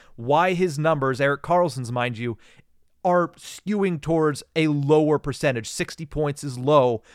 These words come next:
for Erik Karlsson. It's a fifty or forty point drop from what he had last season, but as I said yesterday, would still be the fifth highest scoring season by a defenseman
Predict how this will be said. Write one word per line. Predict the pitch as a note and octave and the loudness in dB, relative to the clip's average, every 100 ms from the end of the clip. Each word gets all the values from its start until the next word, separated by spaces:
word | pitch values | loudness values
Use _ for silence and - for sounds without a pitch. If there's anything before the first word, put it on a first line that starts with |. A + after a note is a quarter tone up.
| _ | _
for | - - | -6 -2
Erik | D3+ C#3 | 0 -2
Karlsson. | - C3+ B2 B2 | 0 -2 -2 -4
It's | A#2+ B2+ | -8 -8
a | |
fifty | - - E3 - D3+ | -10 -6 -6 -6 -8
or | C#3 | -6
forty | - D#3+ - | -2 -2 -2
point | - D3+ A#2+ | -4 -6 -4
drop | A#2+ C3+ B2+ - - - | 0 2 0 -4 -20 -6
from | D#3+ | -4
what | C#3+ | 0
he | C#3+ | 0
had | C3+ | 2
last | C#3 C#3+ C#3+ | 2 2 0
season, | C3+ A#2+ | -6 -8
but | B2+ D#3+ D#3+ _ _ _ _ _ - | 0 2 2 _ _ _ _ _ -10
as | E3+ | -6
I | |
said | D#3 D#3+ | -4 -2
yesterday, | E3 E3 B2 A2 - _ - | -4 -4 -4 -6 -8 _ -2
would | F3 | 0
still | C#3+ F#3+ F#3+ | 0 0 0
be | E3+ | 0
the | D#3+ E3+ | -4 -4
fifth | - E3 | -4 -4
highest | C#3 D3+ D3 | 0 0 0
scoring | - C#3+ C3 | -4 -6 -6
season | C#3+ B2+ B2+ | -6 -6 -2
by | B2+ | 0
a | A#2+ | -2
defenseman | A#2+ B2+ B2 A#2 G#2 | -4 -6 -6 -8 -10